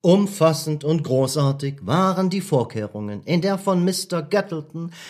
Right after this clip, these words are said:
dem sehr wohlhabenden Börsenmakler, bewohnten Villa Rose Clapham Rise.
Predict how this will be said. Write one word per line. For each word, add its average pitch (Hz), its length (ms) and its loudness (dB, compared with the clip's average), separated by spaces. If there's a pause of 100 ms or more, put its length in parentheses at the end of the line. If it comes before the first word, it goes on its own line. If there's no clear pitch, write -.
(160)
dem 185 160 4
sehr 180 280 2
wohlhabenden 135 720 2
Börsenmakler, 127 760 0
bewohnten 160 580 0
Villa 175 460 0
Rose 165 480 2
Clapham 139 580 2
Rise. - 520 -6